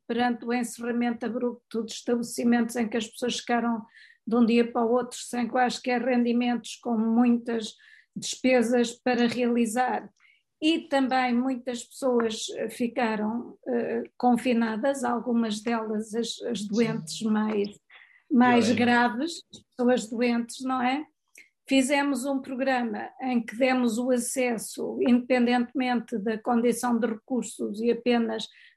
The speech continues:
Speaker 1: com o estudo das autarquias, porque elas têm serviços de ação social e
Speaker 2: Sim.
Speaker 1: conhecem os dramas que se vivem, digamos, na área da sua responsabilidade, para poder identificar aqueles que são mais,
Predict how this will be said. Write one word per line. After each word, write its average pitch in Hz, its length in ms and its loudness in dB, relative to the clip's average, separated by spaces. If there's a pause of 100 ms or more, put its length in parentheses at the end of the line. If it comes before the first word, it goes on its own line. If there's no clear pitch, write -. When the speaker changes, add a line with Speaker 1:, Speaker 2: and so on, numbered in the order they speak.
Speaker 1:
com 247 220 4
o 240 60 6
estudo 240 440 2
das 220 140 2
autarquias, 247 720 -2
porque - 180 -8
elas 240 320 -2
têm 240 240 0
serviços 220 680 -4
de 220 60 0
ação 233 340 0
social 220 480 -4
e 214 60 -2
Speaker 2:
Sim. - 60 -16
Speaker 1:
conhecem 220 680 -4 (540)
os 214 240 4
dramas 240 520 6
que - 120 -16
se - 200 -6
vivem, 233 600 -2
digamos, 226 560 -2
na 226 220 -2
área 226 260 -2
da 233 120 -4
sua 214 300 -2
responsabilidade, 233 1080 0 (480)
para 247 140 4
poder 240 400 4
identificar 233 760 0
aqueles 214 560 -6
que - 80 -20
são 214 300 0
mais, 214 600 2